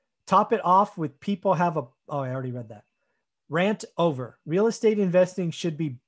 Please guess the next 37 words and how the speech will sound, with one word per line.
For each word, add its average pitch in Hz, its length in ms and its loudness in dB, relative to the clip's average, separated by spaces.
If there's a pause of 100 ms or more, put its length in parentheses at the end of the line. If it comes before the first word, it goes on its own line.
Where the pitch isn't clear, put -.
banned, 120 520 -4 (500)
or 156 200 0
at 170 180 -6
least 196 340 -2
make 185 220 0
it 170 120 -6
so 165 220 -2
a 147 80 -2
person 175 440 -2
buying 156 300 0
a 135 60 -4
home 165 400 -4
must 151 340 -2
reside 147 540 -2
in 151 220 -6
it 156 120 -8
for 143 140 -10
no 143 220 -4
less 156 340 -4
than 131 200 -8
two 175 200 -8
years 160 460 -4 (500)
beho-, 135 380 -6
before 139 380 -4
having 156 340 -2
the 151 100 -4
ability 151 480 -2
to 131 260 -10
rent 143 300 -8
it 143 260 -10
or 135 140 -8
sell 127 300 -10
it, 110 120 -14 (480)
or 175 240 2
they 165 200 2
inherited 156 680 -2
it 151 280 -6